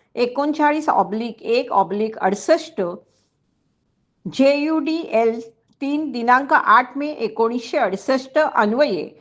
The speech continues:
शासनात सोपवण्यात आलेल्या अधिकारांचा वापर करून उपसचिव हेमंत महाजन यांनी दोन डिसेंबर दोन हजार पंचवीस रोजी स्थानिक स्वराज्य संस्थेच्या मतदारसंघात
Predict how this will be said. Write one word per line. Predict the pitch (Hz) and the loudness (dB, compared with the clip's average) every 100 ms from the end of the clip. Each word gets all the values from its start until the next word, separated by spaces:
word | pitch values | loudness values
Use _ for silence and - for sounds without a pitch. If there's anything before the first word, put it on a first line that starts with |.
| _ _ _ | _ _ _
शासनात | - 247 233 302 294 277 | 0 2 2 2 0 0
सोपवण्यात | 262 - 226 220 262 277 285 320 | -2 -2 -2 0 0 2 2 2
आलेल्या | - 190 202 240 190 - - - | 0 2 0 0 -2 -4 -6 -2
अधिकारांचा | 202 240 269 269 277 277 302 302 | 0 2 4 4 4 2 2 4
वापर | 208 180 220 220 | 4 2 0 -2
करून | 220 277 185 180 | 2 0 0 -8
उपसचिव | 247 254 277 285 285 311 311 285 | -8 0 0 0 -4 -2 -2 0
हेमंत | 220 214 233 262 - | 0 0 -2 0 0
महाजन | 254 196 269 285 233 156 - _ - - | 0 2 2 2 2 0 -6 _ -20 -2
यांनी | 226 233 233 226 | 2 4 2 0
दोन | 208 277 320 | 4 4 4
डिसेंबर | 302 311 311 302 311 | -2 0 0 2 2
दोन | 220 214 262 | 2 -2 0
हजार | 202 220 220 | 2 2 2
पंचवीस | 220 196 208 214 220 | -2 -4 -4 -4 0
रोजी | 254 294 254 165 - _ _ | 0 0 -2 -10 -12 _ _
स्थानिक | - - 262 254 285 302 | -16 2 4 4 -2 -6
स्वराज्य | - 240 220 240 277 | 0 2 4 2 0
संस्थेच्या | 277 262 214 - 269 294 185 180 | -2 -4 -6 -6 -6 -2 0 0
मतदारसंघात | 202 214 - 247 294 311 - 202 220 240 - - | -2 -2 2 4 4 0 -4 -2 2 0 0 -8